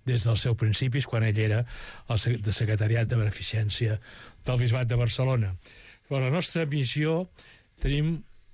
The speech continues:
la visió nostra és atendre màxima qualitat les situacions de vulnerabilitat que afecten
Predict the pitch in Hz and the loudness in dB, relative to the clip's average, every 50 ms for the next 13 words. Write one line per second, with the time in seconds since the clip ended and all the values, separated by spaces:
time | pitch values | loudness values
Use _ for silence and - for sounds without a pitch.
0 | _ - 143 135 131 139 135 120 117 147 151 147 156 165 156 - - - 175 165 | _ -6 -2 -2 0 0 0 0 0 0 0 2 0 0 -2 -2 -2 -2 -2 0
1 | 143 143 120 - 156 165 165 151 165 180 - - 127 127 156 175 - - - - | 0 0 0 0 0 -2 0 0 -2 -4 -2 0 0 0 0 0 -2 -6 -2 0
2 | 160 151 139 117 - 139 127 123 113 - 135 165 180 - - - - - - - | 2 2 2 0 0 0 0 0 0 0 -2 -2 -2 -6 -10 -20 -20 -20 -20 -20
3 | _ _ - 127 131 123 - - 127 117 127 131 123 117 - 135 139 160 160 131 | _ _ -4 -2 -2 -2 0 -2 -2 0 0 0 0 0 0 0 0 0 0 0
4 | 117 117 131 131 139 120 135 156 160 151 156 151 143 135 135 131 127 123 117 117 | -2 -4 -6 -6 -4 -2 -2 -2 -2 0 0 2 2 4 4 4 2 2 2 2
5 | 117 110 - 139 156 180 - - - - - - - - - - - - 139 - | 0 0 0 -2 -4 -4 -6 -12 -20 -20 -20 -20 -20 -20 -20 -8 -4 -4 -4 0
6 | - 185 190 - - 196 202 202 202 208 196 | -2 -2 -4 -2 -2 -2 0 2 0 0 -2